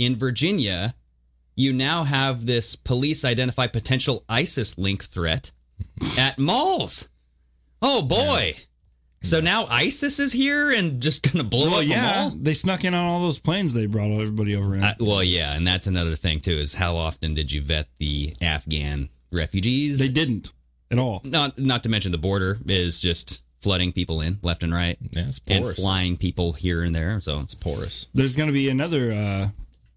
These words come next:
Speaker 3: push of refugees coming through probably next month.
Speaker 1: Mm.
Speaker 3: I guess there's a huge caravan of,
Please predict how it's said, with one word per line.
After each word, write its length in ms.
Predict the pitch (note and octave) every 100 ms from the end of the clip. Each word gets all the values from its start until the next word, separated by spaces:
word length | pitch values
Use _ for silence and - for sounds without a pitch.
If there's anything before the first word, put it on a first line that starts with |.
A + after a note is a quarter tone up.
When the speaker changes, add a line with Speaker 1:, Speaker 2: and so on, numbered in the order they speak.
| _ -
Speaker 3:
push 380 | - C3 A2 -
of 260 | G#2+ G2 - - -
refugees 520 | C3 A#2+ A2+ G#2 A2+
coming 220 | - A#2 G#2+
through 180 | A#2
probably 540 | G#2+ B2 A#2+ A#2 A#2+ A2+
next 300 | A#2 A#2+ -
month. 260 | D#3 - - _ _ _ _ -
Speaker 1:
Mm. 480 | B2+ A#3 D#4 E2 B1+ - - - A2+
Speaker 3:
I 60 |
guess 240 | A2+ B2+ -
there's 160 | A#2+
a 80 | A2
huge 520 | F#2+ - - C#3 B2
caravan 540 | - C#3+ D3 A#2 G#2+ G#2
of, 140 | G2+